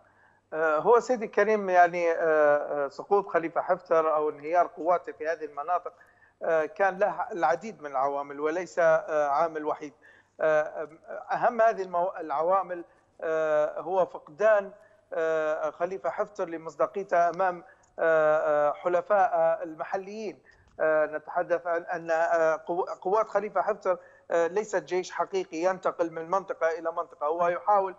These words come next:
في كل منطقة أن يخلق مجموعات، آه، مسلحة، ميليشيات يجمعها في هذه المنطقة، وبالتالي يرتكب بها مجموعة من الجرائم ترهب،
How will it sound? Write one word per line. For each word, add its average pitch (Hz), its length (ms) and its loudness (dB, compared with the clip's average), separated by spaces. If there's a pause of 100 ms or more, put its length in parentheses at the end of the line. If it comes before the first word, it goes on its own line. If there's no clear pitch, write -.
(320)
في 165 60 -12
كل 208 180 -6
منطقة 190 480 -2
أن 170 100 -12
يخلق 185 380 -6
مجموعات، 170 680 0 (340)
آه، 165 340 -2
مسلحة، 180 580 -2
ميليشيات 175 760 -2 (380)
يجمعها 180 520 -2
في 180 140 -2
هذه 180 160 0
المنطقة، 208 440 -4
وبالتالي 185 640 -4 (280)
يرتكب 202 520 -4
بها 208 160 2
مجموعة 180 480 -4
من 175 180 -10
الجرائم 185 640 0 (340)
ترهب، 185 360 0